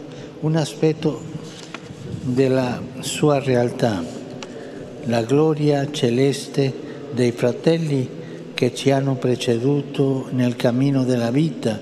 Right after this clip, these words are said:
e che ora, nella visione del Padre, vogliono essere in comunione con noi per aiutarci a raggiungere la meta che ci attende.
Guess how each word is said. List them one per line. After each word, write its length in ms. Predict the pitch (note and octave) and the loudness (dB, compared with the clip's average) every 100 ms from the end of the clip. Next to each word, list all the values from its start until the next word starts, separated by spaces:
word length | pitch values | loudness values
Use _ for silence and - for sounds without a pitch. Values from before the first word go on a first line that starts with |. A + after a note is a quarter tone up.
| - - - - - - - - - - - | -8 -12 -12 -14 -14 -16 -16 -16 -16 -18 -14
e 160 | - C#3+ | 0 0
che 280 | C3+ D3 D3 | 4 4 4
ora, 380 | D3+ D#3+ F3 D#3 - - - - - - - - - - | 4 4 2 0 -6 -10 -12 -12 -12 -12 -12 -14 -12 0
nella 260 | C3 C3 | 2 4
visione 520 | B2 B2 - C#3 C3+ | 2 0 2 2 4
del 200 | B2+ A#2+ | 4 2
Padre, 420 | A2 C#3+ D3+ D#3 C#3 | 2 2 4 4 4
vogliono 560 | B2 C3 C3 B2+ B2 | 4 4 4 2 2
essere 600 | B2 C3 - - C3 C3 B2+ - - | 4 2 2 0 2 2 -2 -10 -6
in 160 | C#3 C3 | -2 0
comunione 1040 | C3 C3 A#2+ B2 C3 B2+ B2+ B2+ B2+ - - - - | 2 2 2 4 4 4 2 0 -2 -8 -10 -10 -6
con 240 | - A#2+ | 0 2
noi 340 | A2 B2+ C3+ C3+ | 4 2 2 0
per 220 | B2+ B2 | 0 2
aiutarci 880 | C3+ C#3+ C#3 - A#2 A2+ - - A2 - - - | 4 2 0 0 0 -2 -4 -6 -6 -8 -12 -8
a 120 | A#2+ | -4
raggiungere 880 | B2+ B2+ A2+ B2+ B2 A#2+ B2+ B2+ B2+ | 0 0 2 0 2 2 2 2 -2
la 160 | - A#2 | -2 0
meta 460 | A2+ A#2+ A2 B2 A2+ | 2 0 0 -2 -2
che 160 | A#2 | -2
ci 120 | - | -2
attende. 580 | A2+ G#2+ A2 G#2 G#2 - | -2 -2 -2 -2 -6 -10